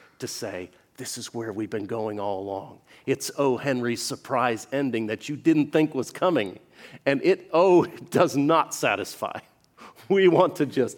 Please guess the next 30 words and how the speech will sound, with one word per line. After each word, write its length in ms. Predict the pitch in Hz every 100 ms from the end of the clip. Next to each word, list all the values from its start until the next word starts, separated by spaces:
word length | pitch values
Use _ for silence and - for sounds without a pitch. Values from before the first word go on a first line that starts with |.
| -
end 260 | 165 175
the 60 | 165
book 280 | 151 165 147
at 120 | 117
chapter 400 | 175 156 151 139
three, 600 | - 151 165 160 156 151 - -
feel 360 | - 170 170 160
good. 400 | 151 151 147 -
Oh, 280 | 127 127 - -
that's 240 | 135 -
the 100 | 113
way 140 | 104
you 100 | 101
tell 220 | 92 104 98
a 60 |
story. 420 | - 113 101 - - _ -
And 200 | 110 113
then 140 | 120
there's 200 | 117 -
chapter 340 | - 101 - 92
four, 400 | - 101 - _ _ _ _ _ _
and 120 | 107
it 80 | 127
makes 340 | 127 120 - 120
no 140 | -
sense. 600 | - - - - - - _ _ _ _ _ -
And 220 | - - _
that's 540 | 113 107 - - - _ _ _ _
the 100 | -
point. 500 | - 110 113 _